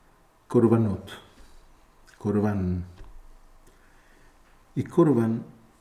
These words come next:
tiene dentro de sí las letras de la palabra Karov, que significa cercanía. Es decir, la entrega, el sacrificio,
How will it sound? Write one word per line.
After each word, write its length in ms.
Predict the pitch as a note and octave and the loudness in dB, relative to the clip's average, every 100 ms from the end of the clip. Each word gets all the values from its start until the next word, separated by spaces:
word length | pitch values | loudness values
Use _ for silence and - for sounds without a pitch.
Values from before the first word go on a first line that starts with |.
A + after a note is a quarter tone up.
| _ _ _ _ _ _ _ | _ _ _ _ _ _ _
tiene 260 | - C3 B2+ | 0 4 6
dentro 400 | A2+ A#2 A#2 A2 | 6 4 0 -4
de 100 | F#2+ | -4
sí 400 | - A2 A2 - - | -4 -6 -6 -8 -14
las 280 | - G#2 F#2+ | -4 -4 -2
letras 720 | A2 A#2 A#2 G2+ F#2+ F#2+ - - _ _ _ - | 4 6 6 0 -6 -8 -14 -20 _ _ _ -8
de 100 | F#2 | -6
la 160 | F2+ | -6
palabra 640 | G2 F#2+ G2 G2+ G2 F2+ - - | -4 -4 -4 -4 -6 -6 -12 -6
Karov, 460 | A#2 G#2+ G#2 F2 D#2+ - - - - - | -2 2 2 0 -6 -14 -20 -20 -20 -18
que 80 | - | -14
significa 760 | - F#2+ F2+ F2+ G#2+ - G2+ F2+ | -8 -6 -4 -4 -8 -6 -6 -4
cercanía. 760 | - G#2+ G#2 - G#2 G#2 F2+ F2+ - - - - - - _ - - - - | 0 0 0 -2 -2 -2 -4 -8 -18 -20 -20 -20 -20 -20 _ -20 -20 -20 -2
Es 120 | A#2 | 2
decir, 440 | A#2 A2 B2 A2 - - - _ _ _ _ - | 4 4 4 2 -4 -18 -20 _ _ _ _ -4
la 140 | A2 | 0
entrega, 560 | A2 G#2+ A#2+ B2 B2 C3 | 0 6 10 10 8 4
el 80 | |
sacrificio, 800 | B2 G#2+ - F#2 - A2 - B2 | -2 -6 -4 -4 -2 -4 0 0